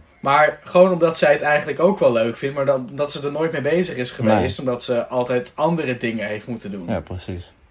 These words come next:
Speaker 2: Ja, ik vind het interessante kwesties.
Speaker 1: Ik ook. Maar ik, eh, ik, we zijn, even voor de kijkers, eh, of de luisteraars. Eh, we zijn aan het bellen via Discord. Ik zie dat mijn nieuwe laptop nog maar, eh, zes procent batterij heeft, dat die elk moment uit gaat
Speaker 2: <laughs>
Speaker 1: vallen.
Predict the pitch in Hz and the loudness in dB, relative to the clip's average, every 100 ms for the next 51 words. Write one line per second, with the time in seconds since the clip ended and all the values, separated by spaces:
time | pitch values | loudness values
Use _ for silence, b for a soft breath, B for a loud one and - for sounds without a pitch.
0 | _ _ _ _ _ _ _ - 98 - | _ _ _ _ _ _ _ -4 -4 -4
1 | 117 - 135 - 123 - 147 143 - 85 | -14 -8 -10 -8 -10 -8 -8 -8 -10 -10
2 | - 87 - _ _ - _ _ _ _ | -12 -16 -18 _ _ -20 _ _ _ _
3 | - _ _ - 131 123 110 127 143 147 | -20 _ _ -12 -6 -4 -4 0 2 2
4 | 160 151 160 151 - 147 156 - 131 135 | -2 -4 0 0 -2 -10 -12 -12 -12 -6
5 | 160 160 - _ 135 131 151 151 147 - | -4 -4 -8 _ -14 -8 -8 -8 -12 -4
6 | 147 143 143 - 143 131 131 127 - 127 | 0 0 -2 -8 -4 -4 -4 -8 -6 -6
7 | 123 135 131 - 123 170 - b b b | -2 -2 -4 -6 -8 -8 -18 b b b
8 | b b - 117 - 127 131 160 147 139 | b b -6 -6 -6 -10 -2 0 0 0
9 | 139 147 165 147 127 143 - - 107 110 | 2 2 2 -4 -4 -4 -4 -4 -6 -6
10 | 131 - 156 147 139 131 135 151 143 143 | -10 -6 -4 -4 -2 -4 -4 -2 0 0
11 | - 117 - 127 127 113 113 117 110 - | -2 -8 -8 -10 -4 -4 -4 -6 -4 0
12 | 165 - 127 147 123 120 127 127 110 107 | -2 -2 -10 -8 -6 -6 -2 0 0 -2
13 | - 117 - 143 143 120 113 117 135 120 | -4 -12 -4 -4 -2 -8 2 4 4 0
14 | 107 101 | -4 -4